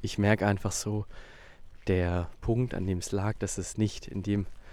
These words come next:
Maße umgesetzt werden konnte, war nicht das,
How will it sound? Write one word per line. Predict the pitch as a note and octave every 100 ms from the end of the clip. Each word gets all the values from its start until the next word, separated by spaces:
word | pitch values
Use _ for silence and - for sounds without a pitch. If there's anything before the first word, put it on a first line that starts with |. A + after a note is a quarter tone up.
| - -
Maße | F#2+ F#2 - -
umgesetzt | A2+ G#2+ G#2 - -
werden | F#2+ F#2+
konnte, | - F#2 F2+ A2+ -
war | F#2 F2+ F#2+ A#2 - - - - - - - - - - -
nicht | G#2+ A#2 - - - - - - - - - - - - - -
das, | F#2+ G2 - -